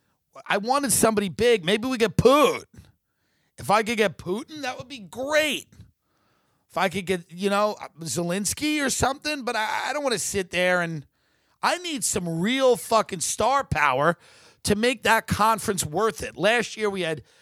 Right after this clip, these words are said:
the Winklevoss twins, who said a collection of nine words throughout the hour, and Jake Paul, who s-, talked about wanting to kill Dana White.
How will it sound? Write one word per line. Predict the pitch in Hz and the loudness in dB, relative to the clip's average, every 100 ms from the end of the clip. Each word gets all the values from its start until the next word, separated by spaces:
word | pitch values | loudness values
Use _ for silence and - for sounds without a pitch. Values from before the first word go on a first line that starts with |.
| _ _ | _ _
the | 147 | -4
Winklevoss | 175 254 247 202 190 160 - | 0 2 4 6 6 4 0
twins, | - 143 175 | -6 -6 -4
who | 170 | -4
said | - 196 | 0 0
a | 175 | 0
collection | - 185 185 - | 2 2 2 -2
of | 147 | -4
nine | 147 180 208 185 | 2 4 4 2
words | 139 135 151 - | 0 0 0 -4
throughout | 151 151 147 | -2 0 0
the | 143 | -2
hour, | 123 113 120 156 - _ - - _ | -2 0 2 0 -2 _ -20 -20 _
and | 196 226 | -2 -2
Jake | 160 220 240 | 2 2 2
Paul, | 175 233 262 196 | 4 6 6 2
who | 147 | -2
s-, | - - | -8 -2
talked | 180 185 | 0 2
about | 190 175 | 0 2
wanting | 190 196 | 2 0
to | 170 | -4
kill | - 202 | -2 0
Dana | 170 208 208 | 2 2 0
White. | 196 247 202 | 2 4 4